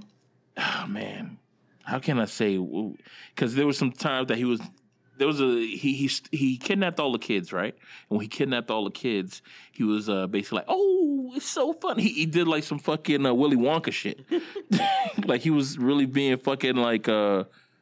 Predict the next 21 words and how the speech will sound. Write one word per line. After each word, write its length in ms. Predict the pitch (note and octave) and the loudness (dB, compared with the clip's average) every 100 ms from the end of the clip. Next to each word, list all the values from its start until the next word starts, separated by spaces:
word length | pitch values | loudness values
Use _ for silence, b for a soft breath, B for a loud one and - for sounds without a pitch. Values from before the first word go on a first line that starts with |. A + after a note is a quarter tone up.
| b _ _ | b _ _
uh, 320 | A#2+ G#2+ G2+ F#2 | 2 4 2 2
a, 260 | F#2+ F#2 F2+ | 0 0 4
a 40 | |
menace 420 | G#2 C#3+ C#3 B2 | 4 4 2 0
to 100 | - | -2
these 180 | A#2+ G#2+ | 0 0
fucking 280 | - A2 F#2+ | 2 0 -2
kids 280 | - C#3 B2+ | -2 0 0
and 100 | A2 | 0
shit 160 | - G#2+ | 0 0
like 160 | G#2 | 0
that. 200 | G#2 G#2 | 0 0
And 120 | G#2+ | 0
I 60 | A#2 | 0
didn't 220 | D3 C3 | 0 0
know 120 | B2+ B2 | 2 2
that 80 | |
he 80 | A2+ | 2
can 140 | A2+ G2 | 0 -2
control, 520 | G2 - A2 G#2+ G#2 | -6 -4 -2 -2 -2
like, 400 | G2 F#2+ - | -4 -6 -8